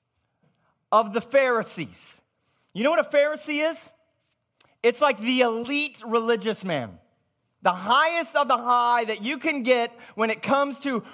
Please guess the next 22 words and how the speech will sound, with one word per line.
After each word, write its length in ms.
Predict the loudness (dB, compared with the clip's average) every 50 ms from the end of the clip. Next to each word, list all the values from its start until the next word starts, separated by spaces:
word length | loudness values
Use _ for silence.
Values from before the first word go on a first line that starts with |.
| -18 -8
religious 580 | 0 2 2 2 4 2 2 0 0 -6 -10 -10
clout, 720 | -10 -6 -2 2 4 4 4 2 0 -4 -10 -16 -16 -16 -18 _ _ _ _ _ _ _ _ _ _ _ _ _ _ _ _ _ _ _ _ _
weight. 420 | -10 -2 0 2 2 2 0 -2 -2
He's 280 | -2 0 0 0 0
the, 80 | -2 0
he's 260 | 0 0 -2 -2 0
the, 220 | -2 -2 -2 -2 -8 -16 _ _ _
he's 280 | 0 0 2 2 0 0
the 100 | -2 0
man. 380 | 0 2 2 0 0 -2 -2 -2
So 200 | -2 -2 -2 -4 -10 0 2
there's 260 | 2 2 2 2 0
a 80 | 0 0
man, 260 | 2 0 0 0 0
he's 280 | 0 0 -2 -2 -2 -4
a 80 | -4
Pharisee, 580 | 0 2 2 2 2 0 -4 -4 -4 -6 -6 -6 -10 -16 -4 -2
and 100 | 0 0
his 160 | 0 -2 0
name 300 | 0 0 0 0 0 -2
is 100 | -6 -2
Nicodemus. 640 | -2 -2 -2 -2 -4 -6 -4 -4 -4 -4 -4 -6 -8